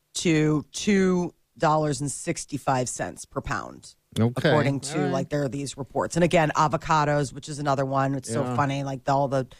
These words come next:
Speaker 1: guacamole.
Speaker 2: Delish. You guys like chicken wings? You like eating meat off the bone, right? Or you guys
Speaker 1: No.
Speaker 2: tend-,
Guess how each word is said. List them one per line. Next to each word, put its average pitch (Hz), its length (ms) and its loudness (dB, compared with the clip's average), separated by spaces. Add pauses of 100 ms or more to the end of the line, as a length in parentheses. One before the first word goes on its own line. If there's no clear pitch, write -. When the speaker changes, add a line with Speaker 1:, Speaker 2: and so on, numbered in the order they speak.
(560)
Speaker 1:
guacamole. 160 880 4
Speaker 2:
Delish. 160 120 -12 (260)
You 180 100 4
guys 220 300 2
like 143 260 0
chicken 139 360 -2
wings? 156 160 0
You 185 80 4
like 208 220 0
eating 139 200 -2
meat 135 140 2
off 117 160 0
the - 60 -18
bone, 127 360 0
right? 139 260 4
Or 156 40 2
you 135 120 0
guys 127 300 2
Speaker 1:
No. 147 220 4
Speaker 2:
tend-, 139 340 2